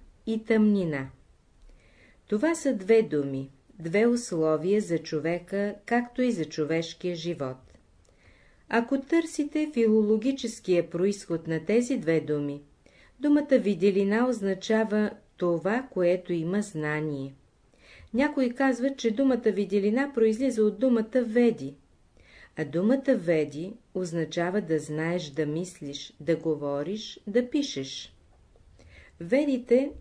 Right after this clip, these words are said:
е свещена книга, в която са събрани мъдростите от вековете. Щом се говори за виделина, това значи, че имаш някакъв дял, който трябва да получиш. Този слог се съдържа в самата дума виделина,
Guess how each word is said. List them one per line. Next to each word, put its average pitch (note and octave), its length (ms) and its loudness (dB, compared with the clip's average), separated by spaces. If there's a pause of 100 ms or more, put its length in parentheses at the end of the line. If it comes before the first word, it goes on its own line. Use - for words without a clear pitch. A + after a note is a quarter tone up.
(200)
е F#3+ 80 -2
свещена A3 760 0
книга, G3 380 -2
в B3 80 -12
която G#3+ 440 0
са A#3 140 -12
събрани G3+ 560 2
мъдростите A3+ 800 -2
от A3 160 -2
вековете. D3 760 -2 (840)
Щом A3 300 0
се A3 160 -2
говори G#3 420 2
за F#3+ 180 -2
виделина, F#3 800 0 (300)
това F#3+ 260 0
значи, F#3+ 480 -4
че - 180 -4
имаш F#3+ 440 -2
някакъв F3 640 -4
дял, E3 500 -2
който E3 340 -4
трябва D#3 340 -4
да D#3+ 200 -4
получиш. D3+ 760 -8 (920)
Този D4+ 320 0
слог D#3+ 440 -4
се A3+ 160 -4
съдържа F3+ 560 0
в A3 40 -10
самата A3 520 -2
дума F3 280 0
виделина, E3 720 -2